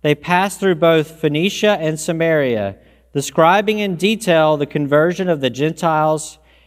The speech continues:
and brought great joy to all the brothers. When they came to Jerusalem, they were welcomed by the church and the apostles and the elders," all right? And, uh, they declared all that God had done with them.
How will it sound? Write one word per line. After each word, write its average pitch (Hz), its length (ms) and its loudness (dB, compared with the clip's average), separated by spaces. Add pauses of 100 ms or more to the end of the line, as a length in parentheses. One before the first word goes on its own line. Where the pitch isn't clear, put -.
(120)
and 139 180 -4
brought 151 240 4
great 175 380 0
joy 180 420 2
to - 160 -4
all 143 240 2
the 185 120 0
brothers. 127 760 0 (320)
When 151 160 0
they 151 120 2
came 180 300 -2
to 226 120 0
Jerusalem, 185 680 2
they 151 100 4
were 143 160 2
welcomed 160 400 0
by 165 100 2
the 156 120 -2
church 131 600 -2 (240)
and 139 120 -2
the 139 40 4
apostles 147 540 -2
and 139 100 -4
the 139 120 -4
elders," 113 640 -4 (120)
all 110 80 -10
right? 120 280 -6 (760)
And, 139 500 -2
uh, 120 540 0
they 139 200 0
declared 151 880 0 (500)
all 156 300 4
that 160 140 0
God 151 300 2
had 165 140 -2
done 160 240 0
with 143 160 0
them. 104 380 -6